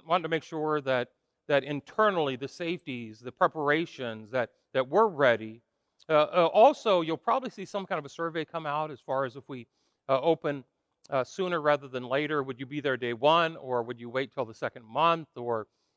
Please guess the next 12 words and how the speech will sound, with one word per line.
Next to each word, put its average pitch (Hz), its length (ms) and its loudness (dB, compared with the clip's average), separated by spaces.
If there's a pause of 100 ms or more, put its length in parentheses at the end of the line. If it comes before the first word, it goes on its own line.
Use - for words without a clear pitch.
(140)
uh, 107 260 -2 (140)
four 131 160 0
months 139 240 0
from 170 80 -8
now, 170 60 -6
just 262 180 -10
so 220 140 0
we 196 80 -8
can 190 80 -8
be 190 100 -4
prepared 160 580 -2
on, 131 240 -2